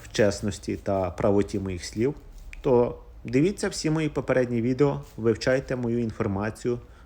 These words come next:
вивчайте все те, про що я говорю. І буде вам радість, і буде вам щастя. Всім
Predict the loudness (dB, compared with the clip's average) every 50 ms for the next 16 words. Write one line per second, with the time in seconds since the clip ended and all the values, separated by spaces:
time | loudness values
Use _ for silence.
0 | -2 0 2 2 4 4 4 4 4 4 0 -2 -2 -2 -2 -4 -2 0 -2 -2
1 | -2 -2 -6 -8 -6 -4 -2 -2 -2 -2 -2 -4 -4 -2 -2 -2 -2 -4 -6 -8
2 | -12 -16 -16 -14 -12 -12 -12 -14 -14 -16 -20 -20 -20 -10 -6 -2 0 2 4 4
3 | 4 2 2 2 2 4 4 6 4 4 4 4 2 2 2 2 0 0 -4 -6
4 | -8 -8 -10 -4 -4 -2 -2 0 0 -2 -2 -2 -4 -4 -4 -4 -4 -6 -10 -12
5 | -12 -12 -14 -18 -20 -20 -20 -20 -20 -20 -20 -20 -20 -20 -20 -20 -20 -20 -20 -20
6 | -20 -20 -20 -20 -18 -10 -4 2 2 4 4 2